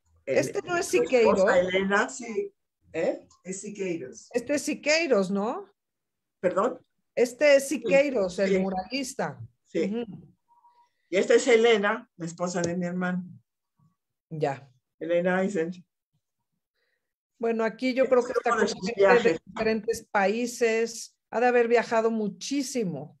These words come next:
Speaker 1: Viajaron, viajaron bastante. Esta es Elena, su esposa, primera esposa, y este es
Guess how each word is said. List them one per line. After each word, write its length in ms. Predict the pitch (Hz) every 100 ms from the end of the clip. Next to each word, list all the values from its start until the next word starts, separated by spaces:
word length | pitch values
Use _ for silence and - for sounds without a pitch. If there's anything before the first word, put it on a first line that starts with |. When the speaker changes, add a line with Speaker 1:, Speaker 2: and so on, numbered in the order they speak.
| _
Speaker 1:
Viajaron, 560 | 160 156 208 185 160 - _ 135
viajaron 360 | 139 156 131
bastante. 400 | 120 120 123 147 - _
Esta 240 | 190 - 233
es 120 | 233
Elena, 440 | 190 190 190 196
su 160 | 214 156
esposa, 600 | 156 170 165 170 233 - _ - - - - - - - _ _ _
primera 260 | 156 151 156
esposa, 440 | - 165 170 165
y 160 | 165 160
este 220 | - 185
es 280 | 180 - -